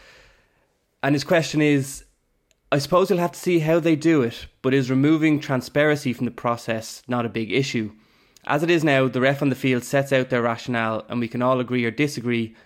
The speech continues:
but we know what it is. Removing the decision to off-screen decision makers to upgrade a yellow or fail to upgrade one when nobody knows why they're doing it feels like a recipe for controversy. Maybe they'll give their rationale, e g, 'No, Wayne, having reviewed all of the angles, there was a high degree of danger.'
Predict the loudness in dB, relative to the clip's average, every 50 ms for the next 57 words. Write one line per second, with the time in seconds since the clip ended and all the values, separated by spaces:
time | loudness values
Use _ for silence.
0 | _ _ -4 -2 0 0 2 2 2 2 0 0 -2 -2 0 0 0 0 0 -4
1 | -8 -16 _ _ -20 -20 -20 -20 -20 _ _ 0 2 4 4 4 4 4 2 0
2 | -2 0 0 0 2 2 0 0 0 0 2 0 0 -2 -2 -2 0 0 0 0
3 | -2 -4 -6 -4 -4 -4 -2 -2 -2 -2 -2 0 0 -2 -2 -2 -4 -6 -6 -6
4 | -8 -12 -12 -10 -6 -2 -2 -2 0 2 0 2 2 2 2 2 2 0 0 -2
5 | -4 -8 -10 _ -12 -12 -6 -2 0 2 2 2 2 0 -2 -2 -2 -2 -2 -4
6 | -2 -4 -4 -4 -4 -4 -2 -2 0 0 0 -2 -2 -2 0 0 0 0 0 -2
7 | -4 -2 0 0 0 0 0 -2 -4 -4 -6 -6 -6 -6 -8 -10 -8 -4 -4 -2
8 | -2 -2 -4 -8 -8 -6 -4 -4 -4 -4 -6 -10 -12 -12 -12 -10 -12 -14 -12 -10
9 | -8 -8 -8 -10 -12 -12 -12 -12 -14 -16 -16 -18 -18 _ _ _ _ _ _ _
10 | _ _ _ _ -2 0 2 2 4 4 2 2 2 2 0 0 0 0 0 0
11 | -2 -2 -4 -4 -4 -2 0 2 2 0 -2 -4 -10 -18 _ _ -6 -4 -4 -2
12 | -2 0 0 0 0 0 -2 -4 -4 -2 0 2 2 2 2 0 0 -2 -2 -4
13 | -4 -4 -4 -2 -4 -2 0 0 2 2 2 2 0 0 0 -2 -2 0 0 -2
14 | -2 -4 -4 -6 -6 -6 -6 -8 -8 -8 -8 -6 -6 -6 -6 -6 -6 -6 -4 -2
15 | -2 0 0 0 0 0 -2 -2 -4